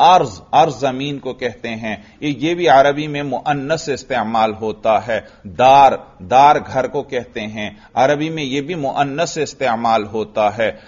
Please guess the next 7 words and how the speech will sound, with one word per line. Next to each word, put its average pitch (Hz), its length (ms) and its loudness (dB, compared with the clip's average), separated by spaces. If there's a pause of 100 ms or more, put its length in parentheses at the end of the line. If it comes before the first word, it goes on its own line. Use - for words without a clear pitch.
(180)
और 139 200 2
इसी 151 260 -6
तरह 160 220 0
जैसे, 131 360 -2
या 139 260 4
जैसे 135 360 0
जुल्मतुन, 131 760 -4